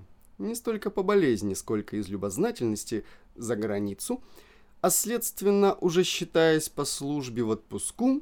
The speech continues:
и, стало быть, будучи совершенно в то утро свободен, Иван Матвеевич не только не воспрепятствовал непреодолимому желанию своей супруги, но даже сам возгорелся любопытством. «Прекрасная идея», — сказал он вседовольно, —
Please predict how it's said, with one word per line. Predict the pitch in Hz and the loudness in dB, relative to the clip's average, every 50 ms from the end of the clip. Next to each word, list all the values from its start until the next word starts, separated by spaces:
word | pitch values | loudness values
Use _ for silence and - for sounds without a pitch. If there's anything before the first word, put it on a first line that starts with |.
| - - | -4 -6
и, | 147 | -6
стало | - - - 143 131 127 | -6 -2 2 4 4 4
быть, | 120 123 123 113 - - | 4 2 0 -2 -4 -8
будучи | - 135 123 117 113 107 - 123 | -6 -6 -4 -4 -4 -6 -6 -6
совершенно | 110 - - 127 123 139 127 - - - - 170 147 113 104 98 101 | -6 -6 -6 -4 -4 -4 -4 -6 -6 0 2 2 2 2 0 -2 -4
в | - - | -8 -8
то | - 113 107 | -8 -6 -4
утро | 101 95 - - 98 | -4 -6 -8 -10 -12
свободен, | - - - 98 98 98 107 156 190 202 220 226 226 220 - - - _ _ - - - | -12 -10 -8 -8 -6 -2 0 0 0 0 -2 -4 -4 -8 -14 -20 -20 _ _ -20 -14 -12
Иван | 107 104 185 240 254 240 | -4 0 0 0 0 0
Матвеевич | 220 208 202 190 208 220 208 202 196 - - - | -2 -2 -2 -4 -4 -4 -4 -4 -6 -8 -10 -6
не | - 131 127 127 | -4 -2 -2 -2
только | 123 - - 254 247 220 - 214 | -2 -4 -6 -6 -6 -6 -4 -2
не | 208 214 | 0 0
воспрепятствовал | 202 190 190 - - 190 190 190 - 170 143 - - - - 117 113 113 | 0 0 -2 -4 -4 -6 -4 0 0 0 0 0 -4 -8 -2 -2 0 0
непреодолимому | 117 120 117 - 123 117 113 117 117 117 113 107 107 104 | 0 0 -2 0 -2 -2 0 0 0 0 0 0 -2 -2
желанию | 98 110 110 110 104 101 98 | -2 -2 0 0 0 0 -2
своей | - - - 101 98 98 95 | -4 -6 -6 -4 -4 -4 -6
супруги, | - - 101 - - - 185 247 202 196 208 208 - - - - _ _ | -8 -10 -12 -10 -6 -4 -2 -2 -2 -2 -4 -4 -6 -12 -20 -20 _ _
но | 120 117 120 | -2 -2 0
даже | 135 196 214 170 180 190 | 2 2 2 2 0 -2
сам | 165 - - - - 143 175 196 185 | -2 -2 -4 0 4 4 4 4 4
возгорелся | 147 139 143 120 104 - 123 107 117 120 120 117 - - | 2 0 -2 -4 -4 -6 -4 -2 0 0 -2 -4 -6 -8
любопытством. | 104 104 98 107 - - 98 95 - - - - 80 78 90 - - _ _ _ _ _ _ _ _ | -8 -6 -6 -8 -8 -8 -14 -14 -14 -14 -16 -16 -18 -20 -20 -20 -20 _ _ _ _ _ _ _ _
«Прекрасная | - 95 95 - - - 117 131 165 175 - - 240 247 262 262 240 | -12 -10 -10 -8 -6 -2 0 0 0 0 0 -2 -2 -2 -2 -2 2
идея», — | 226 214 147 107 87 | 4 4 4 4 2
сказал | - - - 110 92 98 104 98 - | -4 -8 -8 -8 -4 -2 -2 -2 0
он | - 131 135 131 | 2 2 0 0
вседовольно, — | - - - 123 110 113 110 101 101 95 92 87 - | -2 -6 -6 -2 0 0 2 2 2 0 0 -2 -8